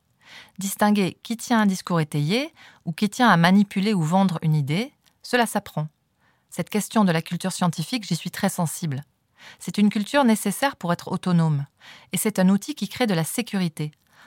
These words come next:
en devenant capable de reconnaître un interlocuteur fiable. Il ne s'agit pas de douter de tout, mais d'être en éveil et de reconnaître un argument scientifique et non idéologique. »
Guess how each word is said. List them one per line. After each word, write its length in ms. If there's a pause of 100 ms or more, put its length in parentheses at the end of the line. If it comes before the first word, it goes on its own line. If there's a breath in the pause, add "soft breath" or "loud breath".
(140 soft breath)
en 100
devenant 340
capable 460
de 80
reconnaître 560
un 100
interlocuteur 680
fiable. 480 (720 loud breath)
Il 100
ne 60
s'agit 300
pas 120
de 120
douter 300
de 120
tout, 280 (320 soft breath)
mais 140
d'être 240
en 140
éveil 420 (220)
et 80
de 100
reconnaître 560
un 80
argument 380
scientifique 760
et 60
non 200 (100)
idéologique. » 800